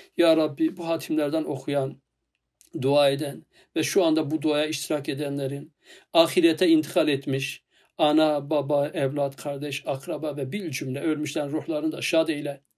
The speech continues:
Cümlesinin kabirleri nur, makamlarını cennet eyle.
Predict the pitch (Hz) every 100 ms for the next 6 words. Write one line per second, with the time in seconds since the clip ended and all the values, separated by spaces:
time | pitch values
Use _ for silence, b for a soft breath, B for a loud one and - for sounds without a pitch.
0 | b b b b 160 147 190 175 - 170
1 | 160 160 156 156 156 156 143 160 156 143
2 | - _ _ _ _ - 160 170 156 151
3 | 156 165 135 139 160 170 160 151 139 139